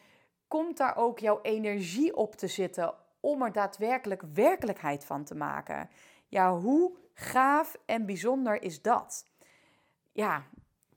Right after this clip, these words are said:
ik vind dat het allermooiste wat er is. Dat dat er zoveel energie vrijkomt vanuit een idee, vanuit een manier van werken,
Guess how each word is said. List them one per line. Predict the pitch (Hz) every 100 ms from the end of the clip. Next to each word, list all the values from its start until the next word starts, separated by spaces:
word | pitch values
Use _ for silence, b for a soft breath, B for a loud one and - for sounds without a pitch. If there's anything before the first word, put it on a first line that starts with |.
| _ -
ik | 233 240
vind | 285
dat | 269 254
het | -
allermooiste | 269 302 262 262 262 233
wat | 220 202
er | -
is. | 240 170 -
Dat | 185 208 214 b b b b -
dat | 196 233
er | 214
zoveel | 240 320 311 -
energie | 226 208 - 311
vrijkomt | - 277 277 294 320 254 269 359 415
vanuit | - 233 240 269 262
een | 226 208 B B B
idee, | - 196 196 208 294 339
vanuit | 254 233 254 247
een | 226
manier | 220 214
van | - 180
werken, | 180 190 254 277 277 294